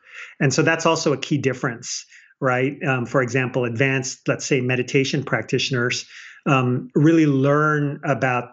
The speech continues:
the skills and the art of meditation. But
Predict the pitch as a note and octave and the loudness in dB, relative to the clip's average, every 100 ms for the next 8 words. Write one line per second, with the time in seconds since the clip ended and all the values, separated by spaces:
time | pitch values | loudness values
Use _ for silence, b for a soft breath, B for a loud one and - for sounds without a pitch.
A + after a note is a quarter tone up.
0 | - C3+ C3 A#2+ - - - D3 C#3 C#3 | -8 -2 -2 -2 -6 -8 0 2 2 0
1 | B2+ C3+ C#3+ C3 B2+ A#2+ A#2+ A#2 - D3 | -2 -2 0 0 0 -2 -4 -6 0 0
2 | D#3+ - A2+ - - B B B D3+ A2+ | 0 -4 -8 -14 -18 B B B -2 2
3 | D3+ C#3 | 2 2